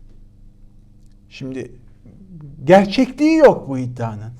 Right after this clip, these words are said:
Sadece vatandaşın inanç sömürüsü var bu iddiada. Anlayın bunu. Şimdi gelelim. Yüzde on dokuz faiz haram da yüzde on dört faiz helal mi?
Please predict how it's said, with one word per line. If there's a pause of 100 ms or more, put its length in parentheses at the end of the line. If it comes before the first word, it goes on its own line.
Sadece
vatandaşın
inanç
sömürüsü
var
bu
iddiada.
Anlayın
bunu. (680)
Şimdi
gelelim. (1040)
Yüzde
on
dokuz
faiz
haram
da
yüzde
on
dört
faiz
helal
mi?